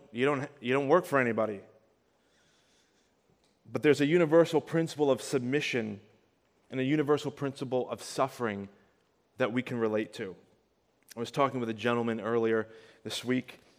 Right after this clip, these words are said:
and he talked about how he's, uh, in, in his job, they were working through some policies that would, um, go against what they believed.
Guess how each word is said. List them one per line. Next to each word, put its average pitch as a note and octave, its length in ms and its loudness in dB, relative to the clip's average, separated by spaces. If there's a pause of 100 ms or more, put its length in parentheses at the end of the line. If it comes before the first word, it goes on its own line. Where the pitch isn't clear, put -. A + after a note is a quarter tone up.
(180)
and A2 60 -12
he A2+ 60 -6
talked C3 260 0
about A#2+ 160 2
how A#2+ 200 4
he's, A#2+ 320 -4
uh, A2 340 -4 (120)
in, A2+ 280 -8
in A2+ 360 -8
his A#2+ 200 -4
job, A#2 540 4 (260)
they A2+ 80 -2
were A2 160 0
working B2 320 0
through B2+ 220 -4
some A#2 180 -8
policies B2 720 0
that A2 220 -2
would, A2+ 280 0 (320)
um, G#2 340 -4
go C3 220 4
against B2 600 0
what A2+ 220 -2
they A2+ 140 2
believed. G2 640 -8